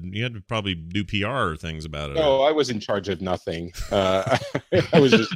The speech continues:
Speaker 2: doing what people told me to do. But, um, <laughs> but, uh, yeah, no, I, I, I think I remember those. And that's how easy D DOS attacks were back then. But, I mean,
Speaker 1: Yeah.
Speaker 2: it was two thousand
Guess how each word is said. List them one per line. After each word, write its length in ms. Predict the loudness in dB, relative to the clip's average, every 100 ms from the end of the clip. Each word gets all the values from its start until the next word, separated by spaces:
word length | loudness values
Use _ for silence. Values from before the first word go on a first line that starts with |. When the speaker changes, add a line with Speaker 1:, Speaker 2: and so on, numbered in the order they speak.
| -10
Speaker 2:
doing 120 | -16 -16 -6
what 160 | -6 -4
people 240 | -2 0
told 220 | 2 2
me 80 | 0
to 100 | -2
do. 200 | -2 -4 -6 -14 -16 -4
But, 260 | 0 0 4
um, 520 | 6 6 6 2 0 -6 _ _ _ _ -6
<laughs> 100 | -6 -8 -14 -2 -2 -2 -14 -14 -12 -14 0
but, 380 | 4 4 2
uh, 600 | 6 6 8 8 8 6 4
yeah, 300 | 2 4 6
no, 160 | 6
I, 100 | 4 4 2 4 2
I, 140 | 4
I 60 | 2
think 220 | 2 -2
I 20 |
remember 340 | 0 0 0 0
those. 280 | 0 0
And 160 | 2 4
that's 200 | 4 2
how 160 | 2 2
easy 300 | 2 0 -4
D 320 | -4 -4 0
DOS 420 | 2 0 -2 -6 -4
attacks 560 | 0 0 0 -4 -10 -14
were 440 | 2 4 6 4 -2 -10 -20 -20 -20 -4
back 180 | -2 0
then. 220 | -2 0
But, 180 | 2 0 2
I 80 | 2
mean, 160 | 4
Speaker 1:
Yeah. 60 | 4
Speaker 2:
it 60 |
was 160 | 4 2
two 140 | 2
thousand 400 | 2 2 2 0